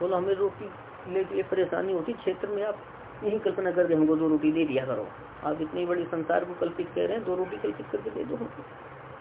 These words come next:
हम्म? चलिए, कल्पित कल्पना है तो मान लो कि गर्मी नहीं है, तो फिर क्यों फिर वो एसी लगाया जाता है, पंखा लगाया जाता है?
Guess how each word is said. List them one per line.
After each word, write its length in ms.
हम्म? 200
चलिए, 320
कल्पित 320
कल्पना 440
है 160
तो 140
मान 260
लो 140
कि 80
गर्मी 340
नहीं 300
है, 100
तो 60
फिर 160
क्यों 240
फिर 160
वो 140
एसी 300
लगाया 320
जाता 260
है, 60
पंखा 260
लगाया 320
जाता 280
है? 140